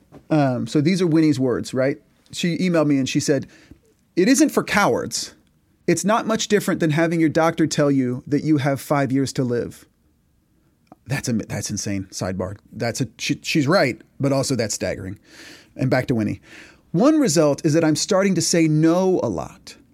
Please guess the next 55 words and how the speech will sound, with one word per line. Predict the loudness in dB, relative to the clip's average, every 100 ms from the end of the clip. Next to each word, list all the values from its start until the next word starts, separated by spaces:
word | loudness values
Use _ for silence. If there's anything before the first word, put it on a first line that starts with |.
| -4
My | 0 2
life | 4 2 0
had | -2
become | 0 0 0
so | 2 2
busy | 2 2 2
doing | 2 4 4
little | 4 2 2
local | 4 2 4 0 2
open | 0 0 0 -2
call | -2 0 2 2 2
and | 2 2 2 0
juried | 2 4 4 0
theme | -2 0 0
shows | 0 0 0 -2
for | -4 -4
her | -4 -2
art | -2 -4
career. | -4 -4 -4 -8 -18 -20 -20 -20 -20 -20 _ -12 2
Each | 2 2
one | 2 4
was | 2
a |
distraction. | 0 0 0 2 2
It | 2
wasn't | 2 2 -2 0
joyful. | 2 2 2 2 2
It | 2
was | 0 2
work. | 0 0 -4 -20 -20 -20 _ _ _ _ _ _ _ -2
I | 2
was | 2 2
painting | 2 2 2
things | 2 0 2
that | 2
I |
wasn't | 2 2 0
interested | -2 0 0
in | -2
painting. | -2 -4 -4 -6 _ -20 -8
I | -2
was | -2 0
turning | -2 0
my | 0
focus | 0 0 0 -2
away | 2 0
from | 0 0
the | 2
work | 2 2
I | 0
really | 2 2 2
wanted | 0
to | -4
be | -6
doing. | -6 -6 -8